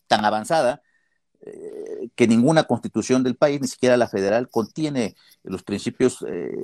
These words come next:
sobre todo de derecho, porque es una constitución moderna, es una constitución del dos mil diecisiete que entró en vigencia en dos mil dieciocho, y que, bueno, por ejemplo, hoy contiene algo que,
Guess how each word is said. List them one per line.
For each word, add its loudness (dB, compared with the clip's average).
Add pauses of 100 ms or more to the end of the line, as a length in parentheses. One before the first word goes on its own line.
sobre 2
todo 4
de -2
derecho, 2
porque -2
es 2
una 4
constitución -2
moderna, 2
es -4
una -4
constitución -6
del -4
dos -4
mil 0
diecisiete 0
que -8
entró -4
en 0
vigencia -2
en -4
dos -12
mil -4
dieciocho, 0 (680)
y -2
que, 10
bueno, 4
por 4
ejemplo, 0
hoy 2
contiene -4
algo 0
que, -8